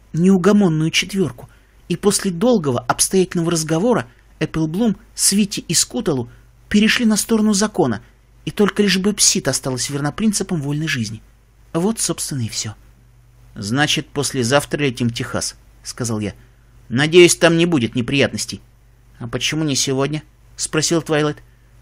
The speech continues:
«Потому что «Мститель» проходит плановый ремонт. Нужно поставить на место плазменную турель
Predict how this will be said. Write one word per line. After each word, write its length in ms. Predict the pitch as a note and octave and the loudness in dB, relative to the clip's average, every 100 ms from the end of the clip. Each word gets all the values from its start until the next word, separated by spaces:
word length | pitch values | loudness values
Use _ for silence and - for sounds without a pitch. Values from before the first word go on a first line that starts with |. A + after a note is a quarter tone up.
| - | -12
«Потому 380 | A#2 C#3 D3+ C#3+ | -2 0 2 0
что 180 | - | 0
«Мститель» 480 | C#3 C3 - F3+ F3+ | -2 -2 -4 -4 -4
проходит 460 | - C3 D#3 D3+ D3 | 0 0 0 -4 -4
плановый 480 | C3+ C3 C3 B2+ C3+ | 0 2 2 2 0
ремонт. 320 | B2 G2+ - _ - - - - | 0 -4 -10 _ -20 -20 -16 0
Нужно 340 | G3 G#3 D3+ | 2 2 0
поставить 440 | D3 - D#3+ C#3+ | 0 2 2 2
на 80 | D3 | 0
место 240 | C#3+ - B2 | -2 -2 -2
плазменную 480 | C#3+ B2+ B2+ B2+ | -2 0 0 0
турель 340 | A#2+ C3 F3+ | 0 2 2